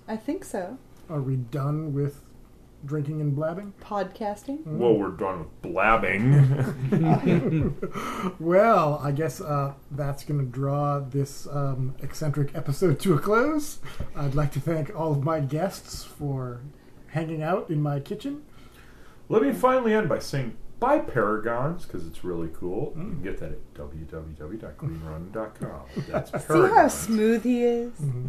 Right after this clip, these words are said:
Speaker 1: So
Speaker 3: Paragons
Speaker 1: smooth.
Speaker 3: is really cool. Buy that.
Speaker 1: Jess,
Speaker 2: Absolutely.
Speaker 1: what should, what should they buy?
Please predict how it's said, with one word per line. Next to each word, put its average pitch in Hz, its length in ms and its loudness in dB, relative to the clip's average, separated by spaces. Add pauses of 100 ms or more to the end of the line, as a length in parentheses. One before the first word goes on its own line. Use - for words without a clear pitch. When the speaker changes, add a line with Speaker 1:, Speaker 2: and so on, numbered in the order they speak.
Speaker 1:
So - 160 -4
Speaker 3:
Paragons 160 520 6
Speaker 1:
smooth. 117 100 -6
Speaker 3:
is 110 60 -8
really 117 280 4
cool. 85 280 -4
Buy 90 240 0
that. 78 280 -6 (1160)
Speaker 1:
Jess, - 100 -2 (220)
Speaker 2:
Absolutely. 139 100 -4
Speaker 1:
what 262 160 6
should, 302 160 -4
what 285 220 0
should 269 80 -6
they 277 120 4
buy? 185 340 4